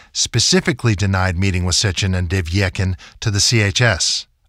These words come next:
Appendix one describes additional Woods errors that our review identified. Some of the Woods errors, including the ones highlighted above, were repeated in all four applications,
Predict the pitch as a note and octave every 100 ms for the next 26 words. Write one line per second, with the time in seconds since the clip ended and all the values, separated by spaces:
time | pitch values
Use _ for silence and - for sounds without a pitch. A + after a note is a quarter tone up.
0 | - - C3+ A#2 G#2 - B2 A#2+ A2 -
1 | G#2 F2+ F#2 A2+ B2+ G#2+ F#2+ F#2 F#2+ G2
2 | G2 F2+ F#2+ F2+ F2+ E2+ F2+ F2 F2+ A#2+
3 | G#2 F#2 C#2+ - _ _ _ _ _ _
4 | _ _ _ _ _ - - C#3 C#3+ B2
5 | A2+ C3+ A#2 - G#2 F2 G#2+ A#2 - -
6 | A2 - D3 A#2+ G#2+ A2+ G#2 G2 G#2+ G2
7 | F#2 F2 E2 F#2+ F#2+ F2 - - - -
8 | G#2 A2 A2+ G#2 E3 D#3+ A#2 A2 - C3
9 | C#3+ C#3+ - C3 B2+ A#2+ A2+ - A2 F#2
10 | E2 D#2+ -